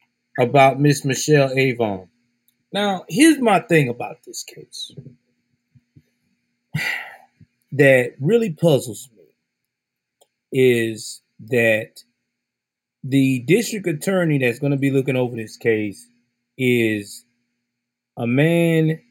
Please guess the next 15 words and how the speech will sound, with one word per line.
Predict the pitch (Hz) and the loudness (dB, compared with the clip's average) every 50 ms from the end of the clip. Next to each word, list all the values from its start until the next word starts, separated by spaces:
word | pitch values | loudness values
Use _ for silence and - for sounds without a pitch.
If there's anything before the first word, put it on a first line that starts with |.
| _ | _
named, | 233 123 127 123 120 120 117 117 113 113 117 - - | -6 -2 0 0 2 2 2 0 0 -2 -4 -6 -6
last | 123 139 156 165 165 156 147 - | -2 0 2 2 2 0 -2 -2
name | 151 147 143 135 131 131 127 123 - | 0 0 0 0 0 -2 -4 -6 -8
is | - 127 120 120 117 113 101 - - _ _ | -4 -2 0 0 0 0 -2 -6 -12 _ _
Gascon. | 131 127 123 117 107 - - - 135 131 123 113 104 95 92 90 _ _ _ _ _ _ _ _ _ _ _ _ _ _ _ _ _ _ _ _ _ _ _ _ _ _ _ _ _ _ _ _ _ _ - | 0 2 2 2 0 -2 -4 -2 0 0 0 0 -2 -6 -10 -14 _ _ _ _ _ _ _ _ _ _ _ _ _ _ _ _ _ _ _ _ _ _ _ _ _ _ _ _ _ _ _ _ _ _ -16
I'll | - 120 110 104 - _ _ _ _ - | -14 -14 -14 -14 -18 _ _ _ _ -12
make | 120 131 123 120 | -8 -8 -8 -8
sure | - - - 135 127 117 | -10 -10 -8 -6 -6 -6
I | 110 | -6
got | 107 120 113 107 107 | -6 -8 -10 -6 -2
Gascon's, | - 120 113 107 - - - - 127 117 113 110 104 104 98 92 - - | 0 0 0 -2 -4 -6 -6 -4 -2 -2 -2 -2 -4 -6 -8 -8 -6 -4
uh, | 110 104 101 101 98 98 95 92 - _ _ _ - _ _ _ _ _ _ _ _ _ _ _ _ _ _ _ _ _ _ - | -2 -2 0 -2 -2 -4 -6 -8 -12 _ _ _ -20 _ _ _ _ _ _ _ _ _ _ _ _ _ _ _ _ _ _ 2
first | 135 127 117 - - | 2 2 2 0 -2
names | 123 113 110 107 107 101 101 | -2 -2 -2 -2 -4 -4 -2
right. | 107 117 123 117 107 - - | 2 2 4 4 2 0 -4